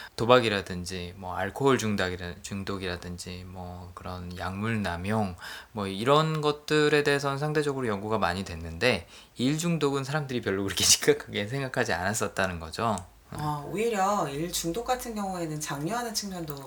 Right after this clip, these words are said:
Speaker 2: 있었던
Speaker 1: 어,
Speaker 2: 것 같고요.
Speaker 1: 그렇죠.
Speaker 2: "저 사람 일 중독이야."라고
Speaker 1: 음.
Speaker 2: 했을 때 비난하는 소리보다는
Speaker 1: 약간
Speaker 2: 좀,
Speaker 1: 좀 칭찬으로.
Speaker 2: 네, 그렇기도
Speaker 1: 어.
Speaker 2: 하고 본인 스스로도 "아, 내가 좀 일 중독이라서." 이렇게
Speaker 1: 음.
Speaker 2: 자랑하듯 얘기하는 친구들도
Speaker 1: <laughs>
Speaker 2: 저는 종종 있었던 것 같아요.
Speaker 1: 그렇죠.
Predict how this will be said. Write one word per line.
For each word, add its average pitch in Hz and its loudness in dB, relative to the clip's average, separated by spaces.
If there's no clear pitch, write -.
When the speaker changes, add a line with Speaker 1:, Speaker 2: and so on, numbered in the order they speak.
Speaker 2:
있었던 82 0
Speaker 1:
어, 73 -6
Speaker 2:
것 71 -8
같고요. 151 -10
Speaker 1:
그렇죠. - -4
Speaker 2:
"저 165 -2
사람 233 2
일 147 -4
중독이야."라고 170 -8
Speaker 1:
음. - -2
Speaker 2:
했을 170 -4
때 143 -6
비난하는 208 0
소리보다는 139 -10
Speaker 1:
약간 160 -4
Speaker 2:
좀, 151 -10
Speaker 1:
좀 - -10
칭찬으로. 165 -2
Speaker 2:
네, 175 -6
그렇기도 170 -4
Speaker 1:
어. 160 -6
Speaker 2:
하고 185 -4
본인 262 -2
스스로도 196 -2
"아, 143 -4
내가 156 -6
좀 156 -8
일 143 -4
중독이라서." 147 -6
이렇게 117 -12
Speaker 1:
음. 120 -8
Speaker 2:
자랑하듯 190 -2
얘기하는 123 -10
친구들도 - 2
Speaker 1:
<laughs> - -12
Speaker 2:
저는 190 -10
종종 160 -4
있었던 143 -6
것 117 -10
같아요. 110 -10
Speaker 1:
그렇죠. 98 -2